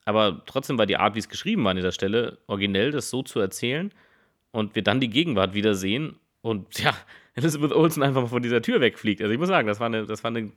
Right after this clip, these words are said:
gute Stelle und das habe ich in der Härte und in dieser Brutalität, wie diese Action-Szene auch abläuft, das habe ich nicht erwartet und das sehe ich auch nicht so oft für meinen Geschmack. Also es gibt schnelle und, äh, hektische Action-Szenen, das haben wir andauernd. Das ist seit Bourne so etabliert mit der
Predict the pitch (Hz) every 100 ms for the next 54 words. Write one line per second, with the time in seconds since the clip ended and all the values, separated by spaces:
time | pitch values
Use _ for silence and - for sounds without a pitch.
0 | - 131 147 - 117 131 202 - - _
1 | _ _ - 123 - 123 117 113 113 -
2 | 107 92 104 92 80 82 127 233 - 95
3 | 90 92 95 98 120 104 92 208 180 151
4 | 151 120 113 110 _ _ _ - - -
5 | 156 147 123 175 - 95 - 143 175 156
6 | 151 113 98 151 208 165 - _ _ _
7 | _ 135 135 185 - 135 151 - 147 147
8 | 127 - _ _ - 101 90 90 90 -
9 | 90 80 - - _ _ - 101 101 -
10 | 196 - - 139 240 190 120 107 101 -
11 | - - - - - - 185 185 131 -
12 | 185 - 113 - 90 85 131 175 151 117
13 | 101 120 131 90 90 104 120 107 98 104
14 | 139 139 113 110 135 139 107 113 147 110
15 | 104 98